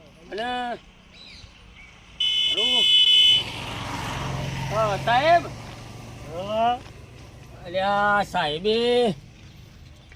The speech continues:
Speaker 2: ભાઈ, એ.
Speaker 1: ફૂલ જ છે હારું.
Speaker 2: હેલ્મેટ નહીં પહેરી?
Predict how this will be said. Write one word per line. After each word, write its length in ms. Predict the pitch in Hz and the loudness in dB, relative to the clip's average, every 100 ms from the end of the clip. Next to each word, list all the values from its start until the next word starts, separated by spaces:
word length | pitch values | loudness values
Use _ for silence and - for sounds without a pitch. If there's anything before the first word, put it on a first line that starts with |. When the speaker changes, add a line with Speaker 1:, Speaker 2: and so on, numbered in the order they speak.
| - | -12
Speaker 2:
ભાઈ, 680 | 139 151 180 208 226 240 240 | -2 2 6 8 10 8 8
એ. 460 | 220 220 226 214 180 - - - - | 4 4 4 4 0 -8 -20 -20 -6
Speaker 1:
ફૂલ 280 | 208 262 311 | -4 0 0
જ 20 | - - | -2 0
છે 80 | |
હારું. 380 | 269 214 190 160 - - - - - - - - - - - - - 139 | 2 2 2 -4 -12 -18 -18 -18 -20 -20 -20 -20 -20 -18 -18 -18 -20 -14
Speaker 2:
હેલ્મેટ 520 | 170 185 190 202 196 | -12 -10 -10 -10 -10
નહીં 240 | 208 220 214 | -12 -10 -10
પહેરી? 480 | 220 226 233 247 | -10 -8 -6 -6